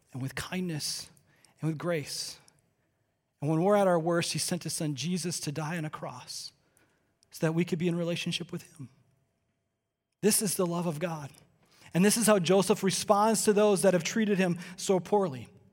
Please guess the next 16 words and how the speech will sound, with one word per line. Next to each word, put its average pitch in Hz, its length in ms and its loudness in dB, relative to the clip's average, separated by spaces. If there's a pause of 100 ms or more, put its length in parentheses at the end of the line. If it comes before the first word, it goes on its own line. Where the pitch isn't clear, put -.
(1300)
But 156 80 -2
let's 165 180 2
be 151 140 -4
real. 127 240 -6 (1500)
This 165 180 0
is 135 140 -2
easier 127 260 -2
said 127 220 -4
than 117 140 -6
done, 123 180 -6
isn't 113 200 -8
it? 110 120 -12 (1500)
When 135 100 -4
people 185 320 0
have 165 100 2
been 135 280 -4